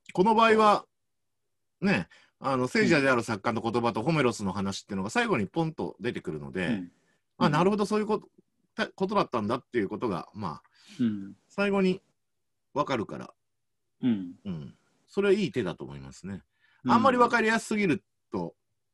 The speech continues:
Speaker 1: あざとさになっちゃうからね。うん。
Speaker 2: そうなんだよね。で、逆にさ、あの、そう、こ-、これ、ここで使ってるのはそういう意味では、あの、タイトルを見た瞬間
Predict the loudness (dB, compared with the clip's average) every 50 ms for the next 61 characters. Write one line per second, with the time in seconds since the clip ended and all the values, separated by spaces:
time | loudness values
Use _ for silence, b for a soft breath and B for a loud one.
0 | _ _ _ _ _ _ _ _ _ _ _ _ _ _ _ _ _ _ _ _
1 | -8 -6 -4 -4 -2 -2 -2 -2 -2 -2 -4 -4 -6 -10 -12 -12 -12 -12 -12 -12
2 | -16 -16 -16 -16 -14 -10 -6 -6 -6 -6 -8 -14 _ _ _ _ _ _ _ -16
3 | -16 -16 -16 -18 -20 -16 _ -2 -2 -2 -2 -4 -8 -12 -12 -12 -12 -12 -10 -8
4 | -6 -4 -4 -6 -6 -10 _ _ -10 -6 2 2 2 2 2 B B B B B
5 | B B B B B B 0 0 0 0 2 0 0 2 0 0 0 0 2 2
6 | 2 0 0 0 0 0 0 0 0 0 0 -2 2 2 2 2 2 -2 -10 -12
7 | -10 -12 -20 -12 -2 2 2 2 2 -2 -8 2 4 6 6 6 4 2 -4 -4
8 | -4 -4 -6 _ -2 0 0 2 0 2 0 0 -2 -2 -2 0 0 2 0 0
9 | 0 2 4 4 6 6 4 4 2 0 -2 0 0 0 0 0 -2 -4 -6 -6
10 | -8 -12 -12 -12 -14 -16 -16 -18 -20 -20 _ -6 -4 -4 -4 -4 0 0 0 2
11 | 2 2 2 2 2 0 -2 -2 -2 -4 -4 -4 -2 -4 -2 -4 -4 -6 -6 -8
12 | -8 -4 -2 0 2 2 0 0 -4